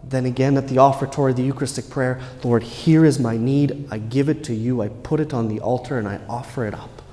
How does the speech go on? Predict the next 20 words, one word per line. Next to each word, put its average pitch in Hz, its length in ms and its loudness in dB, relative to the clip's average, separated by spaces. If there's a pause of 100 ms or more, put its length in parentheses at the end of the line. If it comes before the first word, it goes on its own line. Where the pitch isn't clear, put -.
(1160)
So - 160 -12
that, 113 200 -8
Lord, 139 280 2
when 123 160 2
I 113 60 -2
come 143 340 2
to 135 120 -6
receive 123 520 -2
you, 104 120 -4
body, 120 460 -4
blood, 113 420 -2
soul, 123 420 -2
and 104 120 -2
divinity, 113 640 -4 (920)
I - 80 -6
might 110 220 -2
be 151 100 -4
filled - 720 -4 (420)
with 92 220 -8
you. 107 180 -2